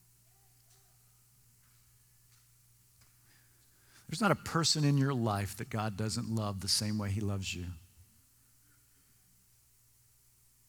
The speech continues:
You know those people you can't stand?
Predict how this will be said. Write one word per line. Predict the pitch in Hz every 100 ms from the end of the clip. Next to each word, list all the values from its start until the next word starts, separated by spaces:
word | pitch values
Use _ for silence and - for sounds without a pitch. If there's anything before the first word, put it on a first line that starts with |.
| _ _ _ _ _ _ _ _ _ _ _ _ _ _ _ _ _ -
You | 113
know | 127
those | 143 -
people | 139 135 135
you | 127
can't | 131 123
stand? | - 127 127 147